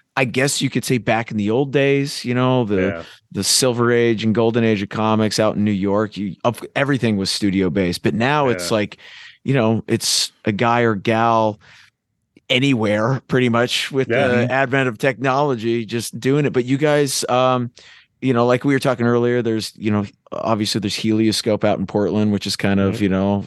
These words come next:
Speaker 1: the, the infamous at this point.
Speaker 2: Yeah.
Speaker 1: And, um, and then there's you guys. And, uh,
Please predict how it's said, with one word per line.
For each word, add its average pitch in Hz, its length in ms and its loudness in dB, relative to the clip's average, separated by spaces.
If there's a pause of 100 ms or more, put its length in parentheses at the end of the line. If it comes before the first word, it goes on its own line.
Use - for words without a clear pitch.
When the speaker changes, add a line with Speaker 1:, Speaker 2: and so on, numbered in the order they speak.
Speaker 1:
the, 101 160 0
the 87 160 -2
infamous 104 460 0
at - 80 -6
this 107 160 0
point. 107 340 0 (240)
Speaker 2:
Yeah. 120 240 -2
Speaker 1:
And, 110 480 0
um, 110 320 0
and 113 180 0
then 123 120 2
there's 123 200 0
you 202 140 -2
guys. 104 560 -2
And, 117 420 2
uh, 117 340 0